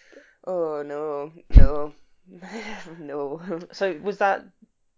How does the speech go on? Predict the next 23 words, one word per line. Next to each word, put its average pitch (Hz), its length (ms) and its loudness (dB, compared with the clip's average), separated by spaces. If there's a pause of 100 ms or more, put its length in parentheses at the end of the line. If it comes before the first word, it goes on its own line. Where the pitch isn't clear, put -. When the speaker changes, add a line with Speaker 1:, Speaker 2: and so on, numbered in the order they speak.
(140)
Speaker 2:
I'm 175 120 -6
assuming 170 340 -12
that 156 140 -6
wasn't 156 280 -6
the 156 80 -8
first 151 380 -10
serious 147 360 -12
injury 147 460 -14
you 147 540 -16 (200)
received 143 600 -14
whilst - 300 -14
training? 165 640 -16
Speaker 1:
No, 170 440 0
I 165 100 -4
had 196 260 0
a, 160 360 -2 (120)
quite 180 160 -8
a 147 60 -8
bad 165 300 -8
knee 165 320 -10
injury. 226 720 -10 (640)
Um, 185 580 -10
I 185 100 -14